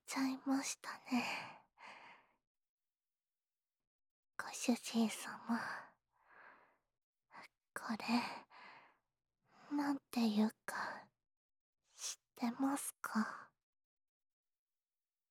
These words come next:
セックスですよ。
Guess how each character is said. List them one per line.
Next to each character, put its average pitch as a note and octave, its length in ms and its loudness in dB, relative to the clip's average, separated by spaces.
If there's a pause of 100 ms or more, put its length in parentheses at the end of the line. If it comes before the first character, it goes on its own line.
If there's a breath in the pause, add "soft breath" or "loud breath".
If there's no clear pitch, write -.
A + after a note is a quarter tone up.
(1080)
セ - 320 -12
ッ - 40 -10 (360)
ク - 140 -2
ス - 280 -12 (1400)
で - 60 -12 (100)
す - 260 -8 (180)
よ。 A#3+ 140 -2